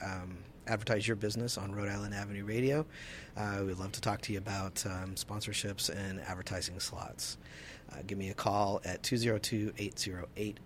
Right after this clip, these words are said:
nine zero five zero or email at kyle at R I A main street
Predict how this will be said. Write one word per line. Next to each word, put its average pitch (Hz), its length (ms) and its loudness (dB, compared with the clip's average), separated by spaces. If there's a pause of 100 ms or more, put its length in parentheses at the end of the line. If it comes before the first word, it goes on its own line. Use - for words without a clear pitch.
nine 107 300 0
zero 107 240 2
five 139 300 6
zero 165 340 6 (440)
or 120 380 10
email 135 540 6
at 104 320 0
kyle 139 500 6 (640)
at 101 320 2 (320)
R 113 240 4
I 120 300 4
A 107 320 0 (140)
main 107 420 2
street - 440 0